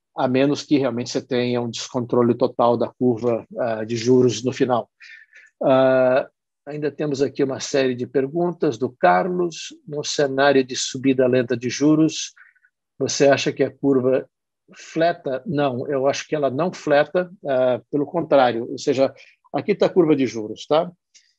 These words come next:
Então, o que acontece? Ou seja, essa parte de dois e três anos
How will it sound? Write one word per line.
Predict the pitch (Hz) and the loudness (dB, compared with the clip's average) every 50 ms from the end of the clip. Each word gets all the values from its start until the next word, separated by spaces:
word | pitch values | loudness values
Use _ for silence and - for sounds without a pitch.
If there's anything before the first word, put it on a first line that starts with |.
| _ _ - | _ _ -10
Então, | - 156 127 - 175 175 | -8 -4 0 2 4 4
o | 175 | 4
que | 175 208 | 4 0
acontece? | 190 - 180 156 127 - 143 131 120 110 - 131 | 2 2 0 0 2 2 2 2 2 0 -2 -8
Ou | |
seja, | - - 147 135 123 127 135 - - | -6 -2 -2 -2 0 0 -2 -4 -6
essa | - 123 - - 160 | -14 -12 -8 -8 -8
parte | 147 - - 185 202 196 165 - - - | -6 -4 -2 0 0 0 -2 -6 -8 -6
de | 160 143 | -6 -4
dois | 135 127 139 143 127 120 | 0 2 2 2 2 0
e | 113 | -4
três | - 127 123 117 107 107 135 | -8 -6 -6 -6 -4 -2 0
anos | 151 160 156 135 117 110 - - | 2 2 2 0 -2 -8 -10 -16